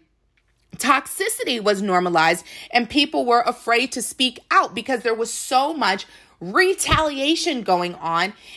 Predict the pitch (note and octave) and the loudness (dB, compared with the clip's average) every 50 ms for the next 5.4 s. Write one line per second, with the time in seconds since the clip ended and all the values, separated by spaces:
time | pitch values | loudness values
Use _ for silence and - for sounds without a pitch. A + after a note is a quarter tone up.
0 | - - B3+ C#4 C#4 - C#4+ C#4+ - - D#4 B3+ A#3+ - A#3+ C#4 D#4 E4 D#4+ C4+ | -2 -2 0 0 -2 -2 -4 -4 0 2 2 2 2 2 2 2 2 2 2 0
1 | A3+ G#3+ G#3+ G#3 - F#3+ G3+ G#3 G#3+ A3 A#3+ F#3+ E3+ F3 F#3+ G3 G3+ A3 G#3+ - | 0 2 0 0 2 2 0 0 0 -2 -6 -4 -4 -2 0 0 0 0 -4 -8
2 | - - - - C#4+ D4+ A#3+ F#3+ F#3+ C4 D#4 E4+ F4+ E4 - - D#4 E4 F#4+ G4 | -8 -6 0 4 4 4 4 6 6 6 6 4 2 -2 0 4 4 4 4 4
3 | F4+ - - E3+ D#3+ E3 F3 G3 - - - - - A3+ A3+ G#3 A3+ D4+ A3 E3+ | 0 0 0 2 2 2 0 -2 -6 -16 -10 -2 2 2 2 2 0 -4 -6 -8
4 | - - - D4+ B3+ B3 - - - F#4 F#4+ - - - - - - - G3+ B3+ | -6 -2 0 0 2 2 0 0 2 2 2 2 2 0 -2 -4 -2 -2 -2 -2
5 | G3+ E3 F3+ A3+ A#3 B3 A#3+ A#3+ | -2 -2 -2 -2 -2 -2 -4 -6